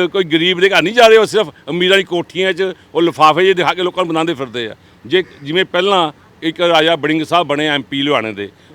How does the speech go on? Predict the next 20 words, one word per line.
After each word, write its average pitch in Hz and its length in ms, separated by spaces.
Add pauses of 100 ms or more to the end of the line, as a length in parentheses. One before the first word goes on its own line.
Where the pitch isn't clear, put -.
(120)
ਲੋਕਾਂ 160 260
ਨੂੰ 190 100
ਸਵਾਲ 175 220
ਲੱਭੇ 170 340
ਹੀ 202 100
ਨਹੀਂ 151 260 (240)
ਤੇ - 60
ਮੁੜ 170 200
ਕੇ 123 140
ਇਹਨਾਂ 131 160
ਨਹੀਂ 165 140
ਲੱਭਣਾ। 156 420 (460)
ਜਿਹੜਾ 151 280
ਬੰਦਾ 135 440
ਲੋਕਾਂ 170 420
'ਚ 175 40
ਵਿਚਰਨ 147 380
ਵਾਲਾ 143 300
ਆਸ਼ੂ 135 480
ਹੈ, 107 240